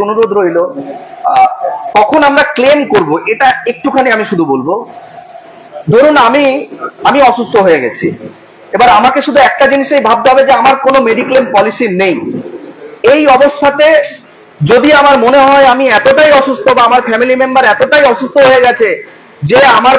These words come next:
কাছে টাকা পয়সা বা মেডিক্লেম policy কিছু নেই, কিন্তু হসপিটালে ভর্তি করতেই হবে, কারণ না ভর্তি করলে সে সুস্থ হবে না, আমরা বলবো আপনি অবিলম্বে তাকে ভর্তি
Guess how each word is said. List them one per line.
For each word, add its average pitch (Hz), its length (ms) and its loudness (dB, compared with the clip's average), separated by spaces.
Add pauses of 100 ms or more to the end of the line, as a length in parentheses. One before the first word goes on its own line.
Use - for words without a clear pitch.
কাছে 269 200 0 (140)
টাকা 240 260 0
পয়সা 269 240 2 (100)
বা 269 80 6 (360)
মেডিক্লেম 247 440 0
policy 262 260 0 (120)
কিছু 254 180 -4
নেই, 285 220 2
কিন্তু 254 260 -4
হসপিটালে 247 480 0
ভর্তি - 260 -2
করতেই 269 340 2
হবে, 277 140 4 (120)
কারণ 240 160 2 (380)
না 190 140 2
ভর্তি 233 260 -2
করলে 226 240 -2
সে 214 140 -4
সুস্থ - 180 -6 (120)
হবে 117 180 -6
না, - 60 -12 (520)
আমরা 214 180 0 (120)
বলবো 214 180 0 (120)
আপনি 202 160 -4 (140)
অবিলম্বে 240 500 2
তাকে 190 240 0
ভর্তি 139 240 -6